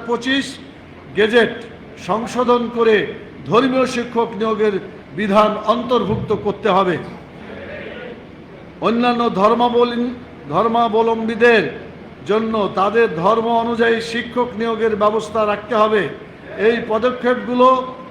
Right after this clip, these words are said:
বাস্তবায়িত হলে প্রাথমিক শিক্ষা ব্যবস্থায়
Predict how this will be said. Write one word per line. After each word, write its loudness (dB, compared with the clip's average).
বাস্তবায়িত 0
হলে 4
প্রাথমিক 0
শিক্ষা -2
ব্যবস্থায় 0